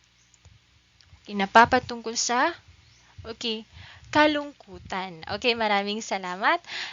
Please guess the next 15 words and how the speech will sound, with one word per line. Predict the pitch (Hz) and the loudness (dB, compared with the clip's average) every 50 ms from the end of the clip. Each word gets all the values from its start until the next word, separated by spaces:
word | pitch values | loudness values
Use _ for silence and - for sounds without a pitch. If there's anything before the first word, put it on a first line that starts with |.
| - - _ | -14 -16 _
So, | - - - 277 | -8 -2 -2 0
ito | 262 - 311 - - 392 - | 0 0 0 2 4 6 8
ay | - 302 320 359 349 | 8 8 8 6 4
tumutukoy | - 349 320 311 311 - _ - 262 254 - - - 330 349 370 415 427 403 - _ _ _ _ | 0 -6 -8 -8 -12 -12 _ -16 -16 -16 -10 -4 0 2 2 2 2 0 -4 -10 _ _ _ _
sa | - - - 311 311 320 | -20 -8 -4 -2 -2 -2
persona | - - 320 302 311 302 - - 277 262 269 285 302 302 285 294 | -2 -2 -2 -2 -2 -6 -8 -6 -6 -6 -6 -6 -4 -4 -4 -4
ng | 285 269 247 247 247 | -4 -6 -8 -8 -10
tula | - 226 208 202 190 180 190 247 339 370 - _ _ - - - - _ - | -12 -12 -10 -6 -4 -2 0 0 0 0 -2 _ _ -20 -20 -20 -20 _ -12
na | 254 277 285 311 330 | -8 -4 -4 -4 -2
nahulog | 330 311 285 285 277 - - 285 302 311 311 302 302 302 302 311 - | -2 -2 -4 -4 -4 -8 -14 -14 -12 -10 -10 -6 -4 -4 -4 -4 -6
o | 247 247 | -8 -10
nahumaling | 240 247 269 302 370 370 349 349 330 330 330 330 330 330 | -10 -10 -10 -10 -8 -4 0 0 2 0 0 -2 -8 -10
sa | 311 - 269 254 | -8 -8 -8 -8
pag-ibig. | - - 220 202 - - 262 330 349 262 220 220 262 381 403 320 - _ _ _ - - - - _ _ _ _ | -8 -10 -12 -12 -14 -14 -12 -12 -10 -10 -8 -6 -6 -6 -6 -8 -12 _ _ _ -20 -20 -20 -20 _ _ _ _
Siya | - - - 302 294 | -4 -2 0 2 2